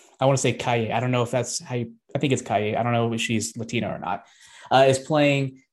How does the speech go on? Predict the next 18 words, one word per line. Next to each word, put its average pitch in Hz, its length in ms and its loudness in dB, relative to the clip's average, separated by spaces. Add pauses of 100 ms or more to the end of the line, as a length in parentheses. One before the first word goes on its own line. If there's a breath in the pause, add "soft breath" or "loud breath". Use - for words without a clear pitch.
Kara 147 240 4
Danvers' 135 440 -2
version 127 360 -4
of 117 60 -8
the 123 40 -10
character 110 480 -4
and 120 200 -8
will 135 180 0
replace 135 720 -4
Superman 156 640 0
actor 120 440 -2
Henry 139 340 -2
Cavill 113 420 -2
as 117 220 -2
the 113 60 -12
D 147 260 -6
C 156 220 -4
E 147 160 -4